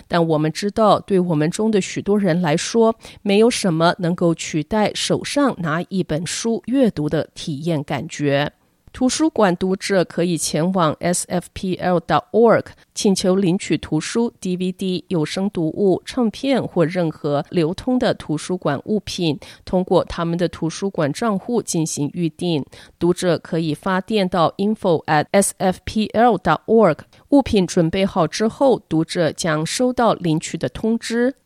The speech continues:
在图书馆运营期间内，在各个点领取。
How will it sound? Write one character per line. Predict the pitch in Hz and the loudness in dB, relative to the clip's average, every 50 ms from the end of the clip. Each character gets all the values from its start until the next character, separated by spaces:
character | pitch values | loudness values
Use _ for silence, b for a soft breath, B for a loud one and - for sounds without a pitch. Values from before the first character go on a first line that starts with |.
| _ _ - - - - | _ _ -16 -16 -16 -8
在 | - - 233 220 | -2 0 0 0
图 | - - 190 185 | 2 2 0 0
书 | - - 233 | 0 0 -2
馆 | 220 - 208 170 160 180 - | 2 2 2 2 2 2 2
运 | 240 226 214 - | 2 2 2 2
营 | 165 160 185 | 2 0 0
期 | - - - - 151 | 0 -2 -4 -4 -4
间 | 165 - 220 220 220 233 254 | -4 -2 0 2 2 4 4
内， | 277 262 208 156 - 180 - _ _ | 4 4 4 2 0 -4 -12 _ _
在 | - 220 185 | 0 0 0
各 | 156 - 277 277 | 2 2 0 0
个 | 233 - 170 | 2 2 0
点 | - 156 156 147 135 | 0 2 0 0 0
领 | 147 151 143 156 175 | 0 0 0 0 0
取。 | - - - - 170 147 120 156 | -2 -4 -4 -2 0 0 -2 -2